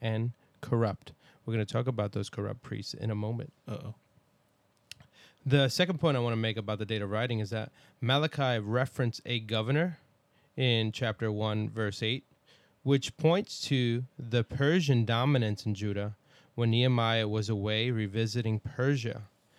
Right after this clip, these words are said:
Speaker 1: And we see that described in Nehemiah chapter thirteen, verse six. This was between four thirty-three and four twenty-four B C.
Speaker 2: Hmm.
Speaker 1: And there's two final points we would like to make about the date of writing.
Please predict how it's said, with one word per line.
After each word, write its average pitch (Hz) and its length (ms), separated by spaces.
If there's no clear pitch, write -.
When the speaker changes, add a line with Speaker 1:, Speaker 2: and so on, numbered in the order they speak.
Speaker 1:
And 113 100
we 117 80
see 139 160
that 123 180
described 117 800
in 110 400
Nehemiah 117 760
chapter 120 340
thirteen, 113 460
verse 107 220
six. - 480
This 147 320
was 131 220
between 120 460
four 143 340
thirty-three 160 720
and 117 260
four 127 280
twenty-four 120 920
B 113 340
C. 110 540
Speaker 2:
Hmm. 135 80
Speaker 1:
And 151 160
there's 160 180
two 202 220
final 160 320
points 120 400
we 127 80
would 113 180
like 113 200
to 120 100
make 113 260
about 113 260
the 117 80
date 107 220
of 101 100
writing. 117 400